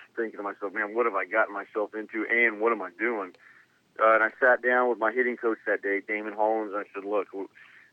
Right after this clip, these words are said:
we're not gonna make the playoffs by winning the first half. I now know that this, this is a baseball fundamental-driven entity, and we've gotta just hammer fundamentals.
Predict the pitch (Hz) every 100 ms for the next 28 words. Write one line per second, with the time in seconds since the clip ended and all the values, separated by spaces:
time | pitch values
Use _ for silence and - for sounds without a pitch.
0 | - 117 131 147 143 139 127 - 123 120
1 | 113 - 110 110 107 98 98 95 - 95
2 | 92 92 _ _ _ _ _ - 110 123
3 | 127 123 117 113 101 110 - - 156 -
4 | 107 101 98 90 87 - - - - 120
5 | 139 135 - - 123 110 - 120 117 110
6 | 110 104 90 113 104 107 117 110 104 -
7 | 98 98 104 107 113 101 92 95 - 110
8 | 113 110 - 107 101 104 110 113